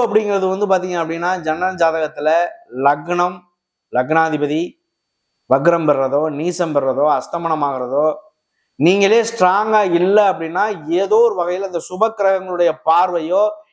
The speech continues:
இன்னைக்கு நடக்கக்கூடிய கோச்சாரங்களோ, இன்னைக்கு நடக்கக்கூடிய தசாபுத்தி எதுவுமே ஒத்து வரலன்னு வச்சுக்கோங்க, நீங்க எந்த வகையிலையுமே வந்து பாத்தீங்க அப்படின்னா முன்னேற்றம் இருக்கவே இருக்காது.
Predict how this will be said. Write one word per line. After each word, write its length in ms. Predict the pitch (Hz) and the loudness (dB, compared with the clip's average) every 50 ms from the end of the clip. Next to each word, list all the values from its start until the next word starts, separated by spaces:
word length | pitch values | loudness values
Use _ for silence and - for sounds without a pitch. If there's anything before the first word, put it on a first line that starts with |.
| _ _ - | _ _ -6
இன்னைக்கு 260 | 175 180 180 175 170 175 | -4 -2 -2 -2 0 0
நடக்கக்கூடிய 400 | 175 190 214 214 196 196 196 190 - - | 0 0 0 -2 0 0 0 -2 0 0
கோச்சாரங்களோ, 720 | 175 190 185 185 214 202 185 180 170 165 165 170 185 196 208 214 - - - _ _ _ _ - | 0 0 0 0 0 0 2 0 -2 -2 -2 0 2 2 2 0 -2 -6 -14 _ _ _ _ -10
இன்னைக்கு 220 | 160 170 170 170 170 | -6 -6 -2 -2 0
நடக்கக்கூடிய 380 | 170 185 196 202 196 196 196 185 156 165 | 0 0 0 0 0 -2 -2 0 0 0
தசாபுத்தி 480 | 160 156 196 202 196 190 185 180 208 190 151 143 165 | 0 0 0 0 -2 -2 -4 -8 -10 -6 -2 0 0
எதுவுமே 360 | 180 226 247 247 233 226 262 269 240 220 | 0 0 0 0 0 2 2 2 2 2
ஒத்து 180 | - - - 226 | 0 0 0 0
வரலன்னு 280 | 208 208 208 208 214 214 | 0 2 0 -2 -2 -4
வச்சுக்கோங்க, 360 | 196 180 185 180 180 160 135 113 _ _ _ _ _ _ _ - | -6 -10 -12 -14 -14 -14 -14 -16 _ _ _ _ _ _ _ 0
நீங்க 160 | 180 180 165 165 185 202 | 2 4 4 4 2 2
எந்த 360 | 226 254 269 269 277 254 294 277 247 220 | 0 -2 -4 -4 -2 2 2 2 2 2
வகையிலையுமே 500 | 208 202 233 247 240 247 247 240 240 247 233 220 | 0 -2 -2 -4 -4 -6 -6 -4 -4 -4 -4 -4
வந்து 120 | 214 208 185 180 | -6 -2 -2 -2
பாத்தீங்க 240 | 175 170 170 165 156 | -2 -2 -4 -8 -8
அப்படின்னா 260 | 147 156 165 190 214 - - - _ _ _ _ 143 | -6 -6 -4 -4 -4 -4 -8 -14 _ _ _ _ -4
முன்னேற்றம் 480 | 160 180 196 202 190 170 175 185 180 143 | 0 2 2 2 2 2 0 0 0 -2
இருக்கவே 300 | 143 151 156 - 156 156 147 | -4 -6 -4 -2 -2 0 -2
இருக்காது. 260 | 127 - 110 90 - | -2 -6 -10 -14 -14